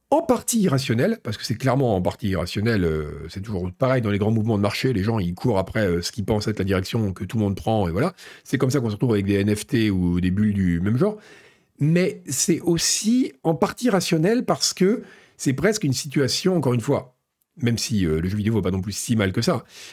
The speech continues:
euh, le, ça peut être une, c'est une approche de dire on va essayer de protéger,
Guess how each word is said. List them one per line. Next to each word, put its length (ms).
euh, 300
le, 760
ça 140
peut 80
être 80
une, 80
c'est 120
une 420
approche 300
de 40
dire 200
on 100
va 100
essayer 420
de 100
protéger, 840